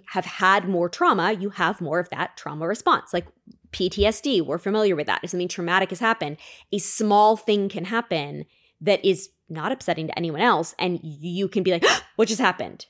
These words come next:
And you're like, "Oh, I dropped my cell phone. It was fine." But that noise reminded you of something. So it makes sense that I can feel this really heightened response,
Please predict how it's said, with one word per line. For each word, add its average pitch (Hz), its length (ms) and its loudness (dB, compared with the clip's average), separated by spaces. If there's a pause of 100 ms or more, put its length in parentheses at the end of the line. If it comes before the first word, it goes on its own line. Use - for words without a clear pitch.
(100)
And 226 80 -10
you're 220 100 -4
like, 214 160 -6
"Oh, 285 80 0
I 302 100 2
dropped 262 240 -2
my 254 80 2
cell 247 240 0
phone. 160 420 -4 (440)
It 208 80 2
was 220 120 0
fine." 208 300 2
But 180 200 0
that 214 180 4
noise 202 800 4
reminded 180 640 0
you 147 260 -8
of 156 360 -4
something. - 420 -10 (580)
So 226 640 6 (1200)
it 240 120 2
makes 247 260 4
sense - 800 -2 (240)
that 202 220 2
I 202 140 4
can 214 180 -2
feel 196 300 0
this 196 180 -2
really 208 140 0
heightened 190 280 0
response, 160 640 -6